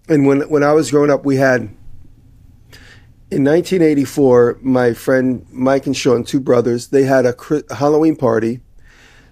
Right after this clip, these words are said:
They brought in a flatbed truck, and our, a group of our other friends who did a Black Sabbath cover band,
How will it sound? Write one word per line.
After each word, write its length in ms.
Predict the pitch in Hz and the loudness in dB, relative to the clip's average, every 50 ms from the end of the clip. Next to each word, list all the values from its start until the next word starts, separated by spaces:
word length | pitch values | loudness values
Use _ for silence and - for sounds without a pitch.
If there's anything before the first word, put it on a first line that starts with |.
| _ _ | _ _
They 140 | 147 123 117 | 0 0 2
brought 240 | - 139 139 147 | 2 2 2 2
in 80 | 151 139 | 0 -2
a 40 | 123 | -4
flatbed 480 | - - 143 147 147 - - 147 135 | -2 0 0 0 0 0 -2 -2 -2
truck, 400 | - - - 127 123 123 123 - - - - - | -4 -4 -2 -2 -2 -2 -4 -8 -16 -10 -4 -2
and 200 | 127 120 120 117 | -2 -2 -2 -4
our, 320 | - 127 123 123 123 123 - 131 131 123 | -2 0 0 0 0 0 -2 -4 -4 -4
a 60 | 123 | -4
group 220 | 120 143 151 147 147 | -2 -4 -2 -2 -2
of 100 | 123 123 | -2 0
our 120 | 123 135 | 2 2
other 160 | 156 175 180 - | 2 2 0 0
friends 340 | - 147 123 123 123 110 | 0 0 0 0 0 -2
who 100 | 120 131 | -4 -4
did 180 | 110 113 120 113 | -2 -2 0 2
a 200 | 117 113 113 110 - - - - - | 2 2 0 -2 -6 -14 -20 -6 -2
Black 200 | 123 123 120 - | -2 -2 -2 -2
Sabbath 380 | - - 131 127 120 120 - | -2 -2 0 0 -2 -4 -6
cover 240 | - - 143 135 135 | -4 -2 -2 -2 0
band, 460 | 120 117 117 110 107 110 123 131 - | -2 0 0 0 -2 -2 -4 -8 -12